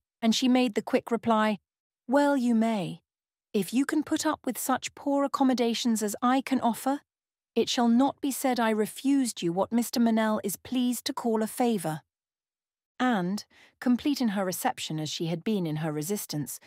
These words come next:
she gave us a pleasant smile and, ignoring my thanks, bustled out with Mister Manel to the buggy, where she received my bag and what was, doubtless, more to her taste, the compliments he was now more than ever ready to bestow upon her.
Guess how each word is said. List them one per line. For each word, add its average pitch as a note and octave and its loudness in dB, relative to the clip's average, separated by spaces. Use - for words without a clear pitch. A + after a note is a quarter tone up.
she - -6
gave A#3+ 0
us B3 -4
a A#3 -8
pleasant A3+ -2
smile D#3+ -2
and, G#3+ 0
ignoring G3+ 0
my E3+ -2
thanks, - -4
bustled A#3 0
out E3+ 0
with F#3 -10
Mister F#3+ -4
Manel F3+ 0
to - -10
the F3+ -4
buggy, D#3 0
where G3+ 2
she - -4
received A#3+ -2
my F#3+ 0
bag E3 -2
and F3 -6
what F#3 0
was, F#3+ -2
doubtless, F3+ 0
more F#3+ 0
to F3+ -6
her D#3 -4
taste, E3+ -4
the A3 -8
compliments B3 0
he A3 -6
was G3 -6
now G3+ -2
more G#3+ -2
than A3+ -2
ever A3 -2
ready E3+ -2
to - -8
bestow F3+ -2
upon D3 -6
her. D#3 -6